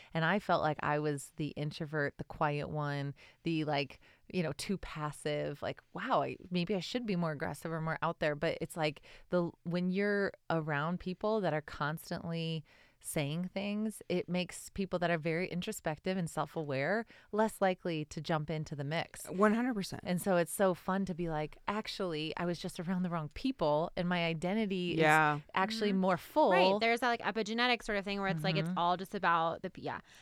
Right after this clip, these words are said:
Speaker 3: And I think about that a lot too, 'cause, like, when Joy and I are in a group of people, I more so am the person who's, like, talking, taking the lead a little bit more. But on the podcast, she actually does more talking than I do.
Speaker 1: Hmm.
Speaker 3: And especially if we're interviewing people and, you know, some people will comment on that. They're like, you know,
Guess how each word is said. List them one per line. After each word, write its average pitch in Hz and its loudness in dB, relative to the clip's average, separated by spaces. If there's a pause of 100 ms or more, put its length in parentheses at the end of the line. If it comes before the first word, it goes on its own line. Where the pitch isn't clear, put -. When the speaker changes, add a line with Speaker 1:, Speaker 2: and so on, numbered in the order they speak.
(120)
Speaker 3:
And 269 4
I 294 2
think 440 0
about 240 4
that 226 4
a 220 4
lot 208 4
too, 269 -4
'cause, - -6
like, 202 -4
when 208 -2
Joy 233 0
and 370 2
I 320 2
are 262 0
in 247 -2
a 208 -2
group 190 -6
of 196 -6
people, 269 0
I 170 2
more 214 0
so 220 -2
am 214 -2
the 208 -2
person 202 -4
who's, 202 -4
like, 170 -2
talking, 190 -2
taking 190 -6
the 185 -4
lead 180 -4
a 196 -2
little 208 0
bit 208 -2
more. 226 0 (520)
But 247 4
on 277 6
the 262 2
podcast, 247 4
she - 0
actually 349 2
does 196 2
more 175 -4
talking 165 -4
than - -12
I - -12
do. - -16 (240)
Speaker 1:
Hmm. 202 0 (100)
Speaker 3:
And 226 4
especially 254 2
if 226 4
we're 214 2
interviewing 208 0
people 190 2
and, 190 -2 (120)
you 220 -2
know, 196 -2
some 220 -4
people 240 0
will 190 2
comment 220 0
on 196 0
that. 180 2
They're 185 -2
like, 180 -2
you 196 -6
know, 190 -6